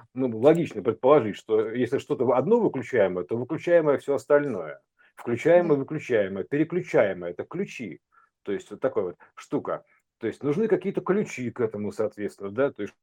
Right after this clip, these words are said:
Speaker 1: чтобы это включилось. Зажглись звезды, зажечь звезды нужно. Включить их нужно, понимаешь? Нужно включить свет какой-то.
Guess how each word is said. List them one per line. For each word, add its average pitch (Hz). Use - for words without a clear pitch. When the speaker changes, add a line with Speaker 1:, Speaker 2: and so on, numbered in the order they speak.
Speaker 1:
чтобы 113
это 117
включилось. 156
Зажглись 131
звезды, 110
зажечь 123
звезды 107
нужно. 104
Включить 135
их -
нужно, 95
понимаешь? 98
Нужно 131
включить 120
свет 147
какой-то. -